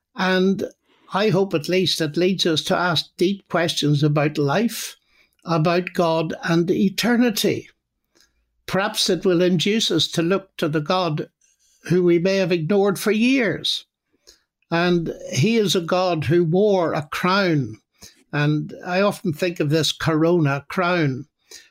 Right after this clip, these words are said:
wore a crown of thorns in order to bring us back into a relationship with him.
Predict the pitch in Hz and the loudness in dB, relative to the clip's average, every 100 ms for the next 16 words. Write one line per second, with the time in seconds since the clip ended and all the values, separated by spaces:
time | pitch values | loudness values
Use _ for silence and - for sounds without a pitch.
0 | _ - 175 208 196 190 - 185 175 151 | _ -4 0 2 2 0 -2 0 0 0
1 | - - 208 175 143 139 139 156 170 170 | -2 0 2 2 0 -4 -4 -2 0 0
2 | 165 151 160 160 170 160 - 175 160 151 | -2 -2 -2 -2 0 -2 -2 -2 -4 -4
3 | 151 151 147 156 147 147 156 151 165 143 | -4 -2 0 0 0 0 0 0 -2 -2
4 | 147 147 156 - 151 156 151 127 - | -2 -4 -8 -4 -2 0 0 -2 -8